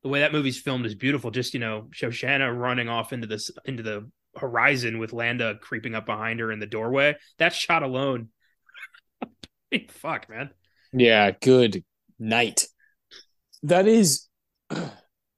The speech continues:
Speaker 2: I think that's my favorite first ten minutes of any Tarantino movie.
Speaker 1: It's his first, it's his favorite ten minutes. He, he has been adamant saying that is the greatest scene he's ever written, and I think he's right.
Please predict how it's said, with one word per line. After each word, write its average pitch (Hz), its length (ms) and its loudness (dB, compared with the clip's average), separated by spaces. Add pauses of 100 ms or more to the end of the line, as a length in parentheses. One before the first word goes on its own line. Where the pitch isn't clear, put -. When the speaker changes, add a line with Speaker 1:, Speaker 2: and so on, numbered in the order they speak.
(520)
Speaker 2:
I 156 80 0
think 247 160 2
that's 247 180 0
my 175 140 0
favorite 147 580 0 (260)
first - 460 -4
ten 131 240 -2
minutes 117 300 -2
of 117 120 -2
any 110 180 -2
Tarantino 101 520 -4
movie. 82 320 -10 (640)
Speaker 1:
It's 143 180 -4
his 185 220 2
first, - 300 -8
it's - 160 0
his 180 160 2
favorite 107 320 -2
ten 113 200 -6
minutes. 101 240 -8
He, 135 180 -6
he 151 160 2
has 156 120 6
been 139 180 2
adamant 127 420 2
saying 117 200 -2
that 117 140 -2
is 104 80 -10
the 110 60 -12
greatest 117 460 -4
scene 110 180 -10
he's 113 160 -6
ever 104 180 -4
written, 98 300 -8
and 98 80 -10
I 101 60 -8
think 156 180 -8
he's 175 140 -2
right. 117 220 0